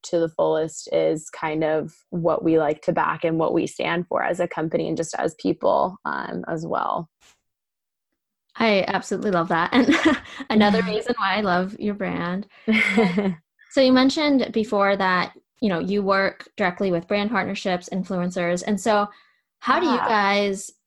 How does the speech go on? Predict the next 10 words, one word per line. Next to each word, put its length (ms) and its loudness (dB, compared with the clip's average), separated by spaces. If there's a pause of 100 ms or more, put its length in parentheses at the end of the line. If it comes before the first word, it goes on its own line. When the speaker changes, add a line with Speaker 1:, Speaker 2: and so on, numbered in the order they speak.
(160)
Speaker 2:
work 480 0 (200)
with, 540 -2
you 80 4
know, 120 2
people 480 0
and 160 -2
make 220 -4
sure 480 -2
that 280 -2
they're, 680 0